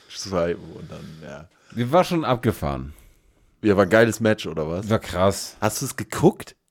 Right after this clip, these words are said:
Speaker 2: Was?
Speaker 1: Hast du das, dir das richtig angeschaut?
Speaker 2: Hä?
Speaker 1: Digga, ist es so weit, dass du jetzt, dass du jetzt nicht nur, nicht nur Football und Fußball und Dart, wahrscheinlich auch Snooker guckst,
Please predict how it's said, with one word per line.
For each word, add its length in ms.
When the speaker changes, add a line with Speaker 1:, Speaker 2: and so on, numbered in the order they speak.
Speaker 2:
Was? 240
Speaker 1:
Hast 180
du 40
das, 240
dir 140
das 220
richtig 260
angeschaut? 540
Speaker 2:
Hä? 240
Speaker 1:
Digga, 200
ist 200
es 100
so 160
weit, 280
dass 160
du 60
jetzt, 320
dass 200
du 60
jetzt 340
nicht 240
nur, 240
nicht 180
nur 240
Football 580
und 280
Fußball 640
und 260
Dart, 380
wahrscheinlich 420
auch 120
Snooker 640
guckst, 500